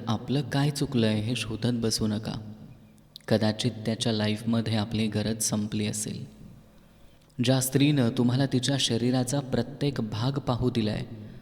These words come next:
त्या स्त्रीबद्दलचा आदर कमी होऊ देऊ नका. जोडीदार गरीब असला तरी काही फरक पडत नाही,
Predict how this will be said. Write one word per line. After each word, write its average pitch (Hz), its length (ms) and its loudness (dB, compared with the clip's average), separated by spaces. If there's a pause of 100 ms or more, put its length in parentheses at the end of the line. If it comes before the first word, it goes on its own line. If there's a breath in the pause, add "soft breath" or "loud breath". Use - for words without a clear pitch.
(360 loud breath)
त्या 120 100 2
स्त्रीबद्दलचा 120 800 2
आदर 117 240 0
कमी 113 340 0
होऊ 107 260 0
देऊ 107 220 0
नका. 107 460 -4 (1080)
जोडीदार 117 480 4
गरीब 120 360 2
असला 127 480 2
तरी 131 140 2
काही 131 200 0 (100)
फरक 117 280 0
पडत 110 320 0
नाही, - 180 -6